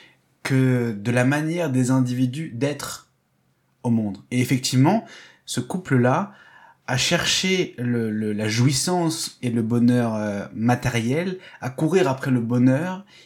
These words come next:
ils marchent à côté de leur vie. Et comme ils s'expriment constamment en opposition face à tout, ils décident de prendre une distance un peu analytique, comme s'ils étaient derrière, euh, une vitre sans teint,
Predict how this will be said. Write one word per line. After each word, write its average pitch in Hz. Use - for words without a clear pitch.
ils 123
marchent 156
à 143
côté 131
de 135
leur 120
vie. 110
Et 117
comme 190
ils 143
s'expriment 143
constamment 165
en 135
opposition 127
face 117
à 107
tout, 196
ils 127
décident 139
de 135
prendre 131
une 117
distance 190
un 104
peu 104
analytique, 107
comme 104
s'ils -
étaient 110
derrière, 110
euh, 98
une 110
vitre 120
sans 117
teint, 185